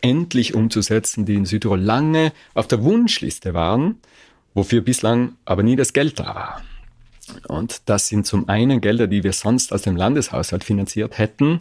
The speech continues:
Dazu zählen zum Beispiel eine neue Einfahrt in Sexten, die neue Einfahrt in Antholz. Dazu zählen neue Straßen in Toblach, auch in Kienz. Dazu zählen neue Brücken. Dazu zählt insbesondere die Umfahrungsstraße von Bercha.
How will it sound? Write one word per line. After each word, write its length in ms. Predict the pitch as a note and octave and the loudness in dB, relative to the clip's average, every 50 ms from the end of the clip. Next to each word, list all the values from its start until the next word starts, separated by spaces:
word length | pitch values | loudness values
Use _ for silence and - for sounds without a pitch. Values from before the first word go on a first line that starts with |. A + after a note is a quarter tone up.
| - - - - - - - - - _ _ | -6 -12 -20 -20 -20 -20 -20 -20 -20 _ _
Dazu 260 | - F#2+ F#2 - - G#2+ | -2 -2 0 0 0 -2
zählen 460 | - - A#2 A2 G#2+ G#2 G2+ G#2 F#2+ | 0 0 2 2 4 4 4 2 2
zum 240 | - - A2+ G#2 G2 | 2 2 0 0 2
Beispiel 600 | - F#2 F#2 F#2+ - - - G2 G2 F#2+ G2 G2 - | 0 0 0 0 -2 -2 0 2 2 2 2 0 0
eine 180 | - G#2+ G2+ G2+ | 0 2 2 2
neue 280 | G#2 G2+ G#2 G#2+ - | 2 2 2 2 2
Einfahrt 440 | - G2+ G#2 G#2 G2+ - G#2 G2+ - | 2 2 0 0 0 0 0 0 2
in 100 | A#2 A2+ | 2 0
Sexten, 640 | G#2+ - - D#2+ - - - - - - F#2+ F#2 F#2 | 0 0 -4 -4 -4 -4 -6 -6 -4 -2 -2 -2 0
die 120 | - G#2 | 0 0
neue 300 | G2 F#2+ G2 G2+ G#2 F#2+ | 2 2 2 2 2 2
Einfahrt 420 | - G#2 G#2 G2 - A2 G#2 - | 2 2 0 0 2 0 0 2
in 140 | - A2 - | 2 0 2
Antholz. 680 | - E2 E2 G2+ G#2+ - - - - - - - - - | 2 0 -2 -2 -4 -6 -8 -8 -6 -6 -8 -10 -12 -10
Dazu 320 | - G#2 G2 - - A2 G2 | -8 -8 -6 -4 -4 -4 -4
zählen 420 | - - - - G#2+ G#2 G2+ G2+ | -4 -4 -2 0 2 2 2 2
neue 280 | G2 G2 G2+ G2+ G#2 G2 | 2 2 2 2 2 0
Straßen 500 | - - F#2+ F#2 F2+ F#2+ F#2+ - A2 - | 0 -2 0 0 0 0 0 0 0 0
in 180 | A#2+ A2+ G#2 | 0 0 0
Toblach, 600 | - - D#2+ - - - D2+ C2 - - - - | 0 -4 -6 -6 -6 -8 -12 -12 -12 -12 -8 -4
auch 140 | - G#2+ G2+ | -2 0 2
in 160 | - A#2 A2+ G#2+ | 2 2 2 0
Kienz. 440 | - - A2+ F#2+ - - - - | 0 0 -2 -2 -2 -4 -8 -8
Dazu 260 | - - G2 - - A2 | -8 -8 -6 -4 -4 -4
zählen 280 | - - A2+ G#2+ G#2+ | -2 0 0 2 2
neue 260 | G#2 G#2 G#2 G#2+ G#2+ | 2 2 2 2 2
Brücken. 520 | G#2+ - - G#2 G#2+ - - - - - A2 - - - - - - - _ | 0 0 0 0 0 -2 -6 -8 -8 -10 -12 -14 -20 -20 -20 -20 -20 -12 _
Dazu 240 | - G#2+ - - A2 | -4 -4 -2 -2 -2
zählt 240 | - - A2+ G#2 - | 0 0 0 2 2
insbesondere 760 | C3 B2 C3+ B2 - - G#2 - G#2 G2+ G#2+ G2+ G2 F#2+ G2 | 2 2 2 2 0 0 0 2 2 0 2 2 0 0 2
die 160 | F2 G2 F#2+ | 2 0 0
Umfahrungsstraße 1040 | - - G#2 G2 - - G#2+ G#2+ C3 C#3+ A#2+ F#2+ - - - F2+ F2 F2+ - - - | 2 2 0 0 0 0 -2 0 2 2 2 0 0 -2 -2 -2 -2 -2 -4 -6 -6
von 160 | - - F2 | -6 -6 -4
Bercha. 480 | - - D#2+ - - - - C3+ F#3+ | -2 -2 -2 -2 -2 -2 -2 -2 -2